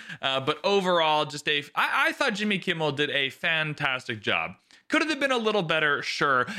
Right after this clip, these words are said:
It could have been a hell of a lot worse. And I think for the ceremony they were trying to put on, I think it worked really well. And I think as a ceremony that I was watching, that I was trying to enjoy, I thought it worked well enough. So I don't have any bones to pick with Jimmy Kimmel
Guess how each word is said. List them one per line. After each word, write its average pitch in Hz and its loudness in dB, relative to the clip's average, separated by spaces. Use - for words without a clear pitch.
It - -6
could 247 2
have 220 0
been 214 2
a 180 2
hell 170 2
of 151 2
a 151 2
lot 127 2
worse. 143 2
And 160 0
I 165 2
think 185 -4
for 226 2
the 214 0
ceremony 175 2
they 151 2
were 151 2
trying 147 0
to 127 -2
put - -2
on, 170 2
I 147 0
think 147 -4
it 143 0
worked 139 0
really 131 2
well. 160 2
And 151 2
I 147 2
think 190 -4
as 175 2
a 160 0
ceremony 160 2
that 139 0
I 151 2
was 151 -2
watching, 190 0
that 143 2
I 139 0
was 139 -2
trying 156 -2
to 143 -2
enjoy, 127 2
I 165 -2
thought 190 0
it 175 -2
worked 160 0
well 131 2
enough. 120 -2
So 139 -2
I 190 0
don't 208 -2
have 165 -2
any 156 -2
bones 135 -2
to 120 -8
pick 120 -2
with 113 -6
Jimmy 127 -2
Kimmel 107 -2